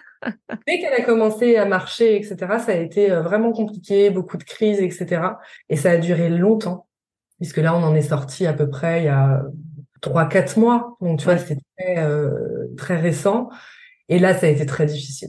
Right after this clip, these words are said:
Speaker 2: Là, ça a été très difficile. Je suis passée vraiment, euh, par des moments où j'étais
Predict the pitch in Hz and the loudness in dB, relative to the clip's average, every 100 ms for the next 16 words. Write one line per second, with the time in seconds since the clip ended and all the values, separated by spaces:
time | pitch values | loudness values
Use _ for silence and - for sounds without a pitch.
0 | - 175 160 165 156 165 - 175 175 - | -4 -2 2 2 2 -2 0 -2 -2 -4
1 | 202 202 - 160 135 160 160 175 190 196 | -2 -2 0 0 0 0 2 2 4 4
2 | 185 160 165 156 160 165 175 175 185 196 | 4 2 2 0 0 -2 0 0 0 0
3 | 190 165 165 156 156 143 | 0 -2 -2 -4 -4 -4